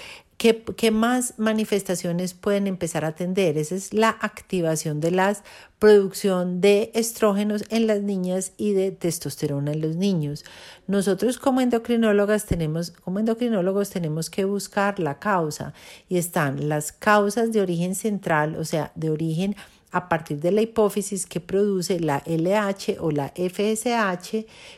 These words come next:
que van a ir a estimular las gónadas para producción de ya sea estrógenos o testosterona, según sea hom-,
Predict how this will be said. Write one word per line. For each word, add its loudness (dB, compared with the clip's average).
que 2
van 2
a 2
ir 0
a 2
estimular 0
las 0
gónadas -2
para -2
producción -2
de 2
ya 2
sea 2
estrógenos -4
o 0
testosterona, -2
según -6
sea -2
hom-, -2